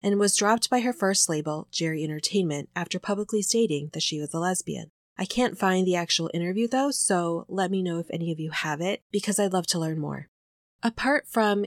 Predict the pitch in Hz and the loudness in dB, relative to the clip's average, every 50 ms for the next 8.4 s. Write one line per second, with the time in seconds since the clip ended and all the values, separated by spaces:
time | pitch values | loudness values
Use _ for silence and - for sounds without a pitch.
0 | - - - 170 - - 160 - - - - 165 160 160 160 160 - - - 170 | -4 -4 -6 -6 -4 -4 -8 -4 -2 -2 -2 0 -2 -2 -4 -4 -4 -6 -4 -2
1 | 180 202 247 247 - - - 196 185 185 180 185 170 165 160 165 170 170 160 - | 2 2 2 2 2 0 2 2 2 2 0 0 -2 -2 -2 -2 -2 -4 -4 -4
2 | - 170 170 - - 170 156 151 156 151 156 156 - - 160 156 147 151 165 - | -4 -4 -2 -2 -2 -2 -2 -4 -4 -4 -4 -4 -4 -4 -4 -6 -4 -4 -4 -4
3 | - - 156 147 143 143 - 160 160 - 156 139 139 - - - 175 170 151 143 | -4 -4 -4 -6 -6 -6 -6 -2 -2 -2 -2 -2 -8 -10 -12 -6 -6 -4 -4 -4
4 | - - _ _ _ _ _ _ _ _ _ _ _ _ _ _ _ _ - 214 | -8 -10 _ _ _ _ _ _ _ _ _ _ _ _ _ _ _ _ -10 -10
5 | - - 247 254 277 302 294 - 285 294 294 - - 208 185 180 - 202 196 - | -6 2 2 4 4 4 2 2 2 0 2 2 2 2 2 2 2 -2 -2 0
6 | - 202 202 208 175 165 156 - - - - - 151 151 151 147 - - - 165 | 0 0 0 0 0 -2 -4 -4 -6 -10 -6 -4 -4 -4 -2 -2 -2 -2 0 -2
7 | 165 165 - - 214 220 226 226 226 - 190 170 165 - - 160 156 151 147 147 | -4 -4 -6 -4 -2 0 2 2 2 0 0 0 0 0 0 -2 -2 -4 -6 -8
8 | - 151 151 170 220 233 - - | -8 -6 -4 -4 -2 -2 -2 -4